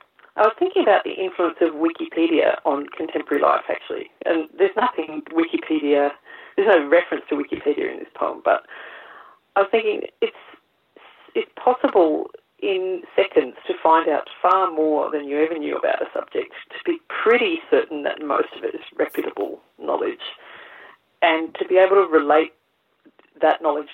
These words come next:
to other knowledge that you have and other knowledge that's also online and in libraries and so forth. Um, it, and that, that, you know, that's a, a thing that has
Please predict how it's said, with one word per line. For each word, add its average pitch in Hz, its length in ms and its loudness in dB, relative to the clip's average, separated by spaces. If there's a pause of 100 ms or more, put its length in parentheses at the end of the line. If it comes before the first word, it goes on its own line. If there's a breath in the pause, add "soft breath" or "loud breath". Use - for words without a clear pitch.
to - 80 -6
other 147 220 0
knowledge 143 320 0
that 139 120 -4
you - 100 -10
have 226 200 2
and 175 80 4
other 156 240 2
knowledge 143 300 -2
that's - 180 -6
also - 440 -4 (720 loud breath)
online 143 680 0
and 151 140 -6
in 143 100 -6
libraries 147 380 -2
and 127 160 -14
so - 200 -6
forth. - 200 -4 (240)
Um, 160 300 0 (880 soft breath)
it, 208 200 4
and 208 120 0
that, - 180 0 (100)
that, 233 180 4 (120)
you 233 80 -4
know, 170 120 2
that's 185 280 2
a, 175 200 2 (220)
a - 120 -2 (120)
thing 220 220 -4
that 175 180 0
has - 380 0